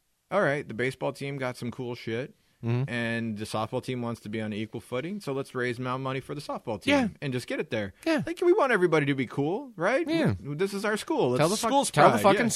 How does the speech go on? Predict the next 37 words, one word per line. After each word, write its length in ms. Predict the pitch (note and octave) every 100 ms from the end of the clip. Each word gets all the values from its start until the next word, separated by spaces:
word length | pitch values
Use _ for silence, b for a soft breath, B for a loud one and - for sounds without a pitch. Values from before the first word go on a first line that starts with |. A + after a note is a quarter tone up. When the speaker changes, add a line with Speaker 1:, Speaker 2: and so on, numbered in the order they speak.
| A3+
Speaker 2:
softball 240 | C4+ G3+ F3+
parents 300 | F3 F#3+ -
to 80 | E3
raise 240 | F3 F#3
money. 340 | G3 A3+ - -
Speaker 1:
It's 200 | G4 -
one 220 | D3 D#3
thing 180 | F3+ G3+
at 80 | G#3
a 60 |
time, 400 | G3+ G#3 C4 F#2+
you 80 | F#2
know? 200 | G#2 C3+
Like, 220 | G3+ E3
uh, 60 | D3
next 300 | A2+ G2+ -
time 220 | D#3+ G3
the 40 | G#3+
basketball 440 | C#4+ D4+ - A2+
Speaker 2:
But 100 | A2+
Speaker 1:
team 80 | B2+
Speaker 2:
that 100 | B2
Speaker 1:
gets 140 | C3
Speaker 2:
whole, 100 | A#2
Speaker 1:
a 40 | C#3
new 60 |
floor, 260 | E3 B3 G#3
Speaker 2:
that 180 | G#2 G#2+
Speaker 1:
you 60 |
know? 100 | B2+
Speaker 2:
whole 120 | B2+ B2
theory 440 | - A#2 F#2+ G#2
just 260 | F#2 F2 -
pisses 340 | C#2 - C#2+
me 160 | D#2 D2
off. 280 | B1 C2 -
Speaker 1:
It's 400 | C3 C3 -